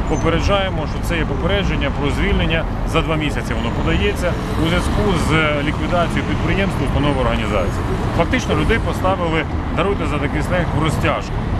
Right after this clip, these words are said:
Або ти погоджуєшся на всі умови і тихенько, спокійно переходиш, втрачаючи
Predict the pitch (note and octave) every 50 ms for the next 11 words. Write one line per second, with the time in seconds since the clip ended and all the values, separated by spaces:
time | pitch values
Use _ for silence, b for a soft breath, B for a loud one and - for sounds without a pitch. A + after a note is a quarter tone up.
0 | - - - A#2+ C3+ D#3 F#3 G3+ G3 A3 - - F3+ E3+ D#3+ F3+ D#3 C#3+ D#3+ D#3
1 | - E3+ D#3+ E3+ F3 - - F#3 F3+ F3+ F#3+ G3+ A3 A3 G3+ F3 D3+ C3 B2+ D#3
2 | D#3 D#3 - D#3 C3+ F3 F3 D#3+ C3+ D3 - D3+ D3 D3 - E3 D#3+ D3 D3 B2
3 | C#3 D3 D3 D#3 - - D#3+ D#3+ D#3 - D#3 D3+ - - - - - - - -
4 | G#3+ G#3 - G3 G3 F#3 D#3+ C3